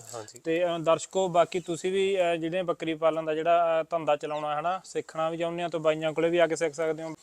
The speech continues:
Speaker 2: ਤਾਂ ਇੱਧਰ ਐਸ ਆਰ ਜਿਹੜਾ ਕਮਰਸ਼ੀਅਲ ਫਾਰਮ ਹੈ ਹਰਿਆਣੇ ਦੇ ਵਿੱਚ ਆ, ਇੱਧਰ ਵੀ ਆ ਕੇ ਤੁਸੀਂ, ਹਨਾ, ਕਰ ਸਕਦੇ ਹੋ। ਤੇ, ਅ, ਬਾਈ ਆਪਣਾ ਨੰਬਰ ਜ਼ਰੂਰ ਐਸ ਆਰ ਕਮਰਸ਼ੀਅਲ ਜਿਹੜਾ, ਬਾਕੀ ਤਾਂ ਆਪਾਂ ਦਿਖਾ ਹੀ ਦਿੱਤਾ ਨਾ, ਇੱਕ ਵਾਰ ਨੰਬਰ ਦਰਸ਼ਕਾਂ ਨੂੰ ਜ਼ਰੂਰ ਦੱਸ ਦਿਓ।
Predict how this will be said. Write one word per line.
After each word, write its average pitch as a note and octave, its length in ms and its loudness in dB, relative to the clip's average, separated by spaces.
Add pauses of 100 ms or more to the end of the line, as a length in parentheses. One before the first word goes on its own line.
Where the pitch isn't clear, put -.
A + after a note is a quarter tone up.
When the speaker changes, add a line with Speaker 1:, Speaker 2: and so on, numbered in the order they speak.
(280)
Speaker 2:
ਤਾਂ E3+ 100 2
ਇੱਧਰ E3+ 180 6
ਐਸ F#3 360 8
ਆਰ E3+ 180 12
ਜਿਹੜਾ F3 180 6
ਕਮਰਸ਼ੀਅਲ E3+ 420 0
ਫਾਰਮ D#3+ 300 -2
ਹੈ E3 80 -2
ਹਰਿਆਣੇ D3 240 -2
ਦੇ D3 100 2
ਵਿੱਚ D#3 240 -4
ਆ, E3 140 0 (380)
ਇੱਧਰ E3 200 -2
ਵੀ F3 80 2
ਆ D#3+ 120 0
ਕੇ D#3 80 -2
ਤੁਸੀਂ, D#3 220 -4
ਹਨਾ, E3+ 160 -2
ਕਰ D#3+ 160 0
ਸਕਦੇ C#3 260 -6
ਹੋ। C#3 100 -14 (220)
ਤੇ, F#3 180 6
ਅ, F3 160 8
ਬਾਈ F#3 240 10
ਆਪਣਾ F3+ 280 6
ਨੰਬਰ E3 320 6
ਜ਼ਰੂਰ D#3+ 260 2
ਐਸ E3+ 180 0
ਆਰ E3 120 4
ਕਮਰਸ਼ੀਅਲ E3 400 -2
ਜਿਹੜਾ, F3 140 4
ਬਾਕੀ E3 240 4
ਤਾਂ D#3 120 2
ਆਪਾਂ E3 320 2
ਦਿਖਾ D3+ 240 4
ਹੀ D#3 40 4
ਦਿੱਤਾ E3 240 -2
ਨਾ, F3 100 2
ਇੱਕ E3+ 140 -4
ਵਾਰ F3 100 2
ਨੰਬਰ D#3+ 220 -6
ਦਰਸ਼ਕਾਂ D#3+ 360 -2
ਨੂੰ D#3+ 40 -8
ਜ਼ਰੂਰ C3+ 220 -8
ਦੱਸ C3 180 -2
ਦਿਓ। B2 100 -16